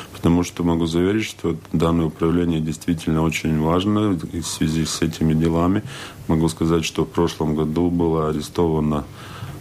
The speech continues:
подозрение, э, что, скажем, средства, э,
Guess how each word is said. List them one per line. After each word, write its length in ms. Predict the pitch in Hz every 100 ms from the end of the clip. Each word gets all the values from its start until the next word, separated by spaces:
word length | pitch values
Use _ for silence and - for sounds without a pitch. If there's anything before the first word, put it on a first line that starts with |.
| -
подозрение, 880 | 87 80 78 90 87 82 80 78 73
э, 500 | 80 80 78 78 76
что, 640 | - - 80 78 73 73 73
скажем, 580 | - 76 73 76 73 73
средства, 800 | - - - 87 85 80 73 71
э, 640 | - 71 - 76 73 71